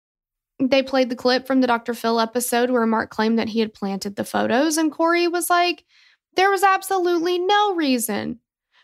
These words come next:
for him to take these photos or plant these photos. There was nothing going on during that time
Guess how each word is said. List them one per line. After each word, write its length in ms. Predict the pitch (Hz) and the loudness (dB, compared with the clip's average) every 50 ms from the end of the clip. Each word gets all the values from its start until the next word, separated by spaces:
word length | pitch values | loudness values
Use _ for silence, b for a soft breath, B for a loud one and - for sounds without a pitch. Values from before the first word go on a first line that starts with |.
| _ _ | _ _
for 140 | - 311 311 | 0 2 2
him 200 | 294 339 320 311 | 2 2 0 2
to 120 | - 294 233 | 0 -2 -2
take 340 | - - 285 349 392 - - | 0 0 0 0 0 0 2
these 200 | 440 440 427 440 | 2 2 2 2
photos 420 | - 415 415 415 415 415 415 403 - | 2 2 2 4 2 0 0 0 0
or 180 | - 302 285 | 0 0 0
plant 540 | 269 - - - 269 277 277 269 - - 254 | 0 -6 -6 -2 0 2 2 2 0 -2 -4
these 240 | 240 226 208 - - | -2 -2 -2 -2 -4
photos. 360 | - 220 208 - - - 247 | -4 -4 -4 -2 -2 0 0
There 80 | 277 277 | 0 0
was 120 | 285 277 | 0 0
nothing 260 | 294 339 339 392 349 330 | -2 0 0 0 0 0
going 260 | 339 330 320 302 302 - | 2 2 0 0 -2 0
on 360 | 262 269 277 285 277 277 269 262 | 0 2 2 2 2 2 0 0
during 340 | 262 262 262 254 254 254 | 0 2 0 0 0 0
that 200 | 254 233 - - | -2 -2 -4 -6
time 520 | - 233 240 233 226 208 208 208 208 214 | -6 -4 -2 0 0 0 -2 -2 -4 -6